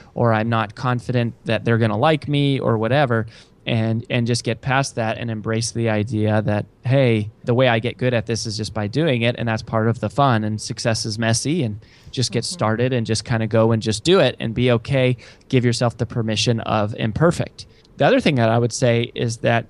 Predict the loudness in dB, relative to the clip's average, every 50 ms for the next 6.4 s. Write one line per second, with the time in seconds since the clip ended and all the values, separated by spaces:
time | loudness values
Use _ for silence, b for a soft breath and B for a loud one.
0 | -10 -8 -4 0 2 2 2 2 0 -2 0 0 0 -2 -2 0 -2 -2 -4 -4
1 | -4 -2 0 2 2 2 2 0 -2 -6 -8 -6 -4 -4 -2 -2 -2 -2 -2 -2
2 | -4 -4 0 4 6 6 6 6 6 4 2 2 0 0 2 2 2 2 0 -2
3 | -2 -2 2 2 2 4 4 2 0 0 -2 -2 -2 -4 -4 -6 -6 -6 -4 -2
4 | -2 -4 -6 -8 -18 -12 -8 -6 -6 -4 0 2 4 4 4 2 0 0 0 0
5 | 0 0 0 -2 -4 -2 0 0 0 2 2 2 2 2 2 0 -2 -2 0 2
6 | 4 4 4 4 4 2 0